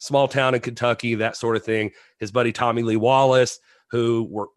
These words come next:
we'll talk about, I'm sure, 'cause he works on this film, uh, is who got him over to U S C. They'd known each other since they were kids.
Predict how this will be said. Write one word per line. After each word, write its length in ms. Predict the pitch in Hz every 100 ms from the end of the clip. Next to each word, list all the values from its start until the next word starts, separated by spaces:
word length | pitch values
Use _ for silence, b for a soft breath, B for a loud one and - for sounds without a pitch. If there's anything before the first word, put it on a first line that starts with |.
| 101
we'll 180 | 107 92
talk 260 | 107 104
about, 200 | 101 98
I'm 80 | 101
sure, 200 | - 101
'cause 200 | - 98
he 60 | 101
works 220 | 95 -
on 140 | 104
this 180 | 104 -
film, 420 | - 113 107 101 b b b
uh, 320 | 104 104 104 -
is 180 | 113 104
who 120 | 143
got 240 | 135 127
him 160 | 123 123
over 220 | 117 113
to 60 | 110
U 280 | 107 107 104
S 140 | 98
C. 280 | - 104 98
They'd 180 | 101 101
known 220 | 104 104
each 160 | 98
other 160 | 104 95
since 200 | - -
they 80 | 107
were 120 | 95
kids. 540 | - - 143 135 127